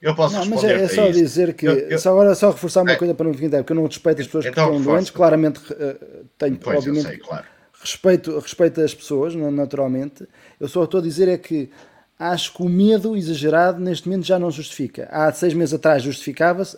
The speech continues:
Speaker 2: agora eu já não tenho esse medo. Ok? Eu pessoalmente não tenho, mas respeito quem tenha. Eu pessoalmente
Speaker 1: Muito
Speaker 2: não
Speaker 1: bem.
Speaker 2: tenho. Hã?
Speaker 1: Ora bem,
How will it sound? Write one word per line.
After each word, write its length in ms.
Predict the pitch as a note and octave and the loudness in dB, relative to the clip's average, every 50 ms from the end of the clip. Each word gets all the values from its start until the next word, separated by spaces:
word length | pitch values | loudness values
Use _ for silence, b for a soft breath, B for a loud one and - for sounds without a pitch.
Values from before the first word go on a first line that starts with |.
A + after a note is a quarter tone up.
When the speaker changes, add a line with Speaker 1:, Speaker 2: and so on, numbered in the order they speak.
| - | -6
Speaker 2:
agora 540 | D#3 C#3+ B2+ D3 D#3+ F3+ F#3+ G3+ G3+ F#3 - - | -6 -4 0 2 2 2 2 2 0 -4 -4 2
eu 120 | F#3+ G3+ G3+ | 4 4 6
já 140 | F3+ F#3+ F#3+ | 6 6 4
não 100 | F#3 E3 | 2 0
tenho 400 | D3 - F3+ F3+ F3+ E3+ E3+ E3+ | 0 0 0 0 0 -4 -8 -10
esse 220 | D3+ - - - | -12 -12 -10 -12
medo. 200 | B2 A2 G#2+ - _ _ _ _ _ _ _ _ _ - | -12 -12 -12 -16 _ _ _ _ _ _ _ _ _ -20
Ok? 300 | C3 - - E3 F#3 - - | -18 -14 -14 -14 -12 -6 0
Eu 160 | F#3+ A3+ B3+ | 2 2 2
pessoalmente 460 | C4 - - F#3+ F3 D#3 F3+ G3 G3 - | 2 2 2 2 2 4 2 0 -2 -4
não 120 | F#3 F3+ | -6 -4
tenho, 260 | D#3 - C#3 B2 A#2 - - _ - - D3+ D3+ D3+ E3 E3+ - B B B | -2 -2 -2 -2 -4 -6 -12 _ -12 -10 -8 -8 -8 -8 -10 -10 B B B
mas 200 | F3+ G3+ G#3 - | 0 2 2 2
respeito 320 | - - - A#3 A#3 A#3 | 0 2 4 4 4 4
quem 120 | - A#3+ G#3 | 4 -2 0
tenha. 400 | - D#3+ C3 A#2+ A2 G#2 G2+ - _ _ - | 0 0 -2 -2 -4 -8 -14 -20 _ _ 0
Eu 100 | F#3+ G3+ | 0 0
pessoalmente 340 | F#3+ - F3+ F3 D#3 D3+ D3 | 0 0 -2 -2 -2 -2 -4
Speaker 1:
Muito 60 | D3 C#3+ | -6 -10
Speaker 2:
não 80 | - A2 | -10 -12
Speaker 1:
bem. 80 | - - _ _ _ _ _ _ _ _ _ _ B B B B | -16 -20 _ _ _ _ _ _ _ _ _ _ B B B B
Speaker 2:
tenho. 140 | D3 E3 | -4 -2
Hã? 40 | F#3+ | 0
Speaker 1:
Ora 120 | F3 E3+ D3 | 2 2 2
bem, 240 | A#2+ G#2+ G2 G2+ | 2 2 0 -2